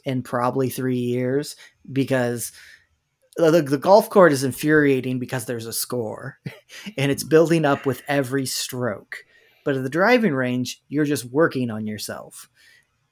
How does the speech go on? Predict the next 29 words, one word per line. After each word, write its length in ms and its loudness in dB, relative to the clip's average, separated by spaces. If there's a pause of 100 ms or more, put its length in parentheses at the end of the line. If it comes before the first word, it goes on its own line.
(160)
and 140 -6
you're 80 0
just 360 -6
building 600 8
up 360 4 (320)
a 80 0
skill. 760 6 (400)
It's 80 -18
probably 400 0
a 20 2
useless 440 0
skill, 520 -2 (680)
but 320 4
it's 140 -8
a 40 -6
skill 300 0
nonetheless. 800 -4 (260)
And 340 -2 (180)
I 140 4
just 220 -2
love 300 8
going 360 0
to 100 -4
the 60 -4
driving 360 0
range 320 -4
and 100 -8
hitting 320 -2
balls, 560 -2